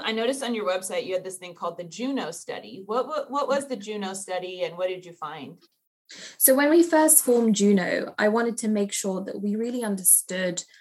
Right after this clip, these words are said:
Speaker 2: the best way to analyze vaginal microbiomes and understand it in a way that we weren't seeing in the literature. So we ran an I R B approved study. So that means, you know, we went through the whole ethical review board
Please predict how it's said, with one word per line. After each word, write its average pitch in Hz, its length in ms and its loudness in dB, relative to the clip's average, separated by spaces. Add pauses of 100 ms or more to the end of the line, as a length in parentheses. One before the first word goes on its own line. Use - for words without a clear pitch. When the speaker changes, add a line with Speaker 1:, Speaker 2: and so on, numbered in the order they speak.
(160)
Speaker 2:
the 196 80 2
best - 480 6
way 185 260 -2
to 202 240 -8
analyze 175 480 -4
vaginal 180 380 -4
microbiomes 175 760 -4
and 208 100 0
understand 208 600 6
it - 60 -4
in 196 100 -4
a 185 60 -4
way 175 280 -6
that 202 140 -6
we 196 100 2
weren't 196 300 0
seeing 175 320 -6
in 180 60 -6
the 185 80 -6
literature. - 640 -6 (360)
So - 160 8
we 240 160 4
ran 240 340 6
an 214 220 2
I 196 240 4
R 185 200 0
B 180 280 -4
approved 190 400 -2
study. - 480 0
So 196 140 4
that 185 180 -4
means, 175 320 -4
you 180 80 -6
know, 170 80 -4
we 190 100 -4
went 185 220 -2
through 196 160 0
the 190 80 -2
whole 180 360 -2
ethical 196 380 -10
review 214 380 2
board 208 480 2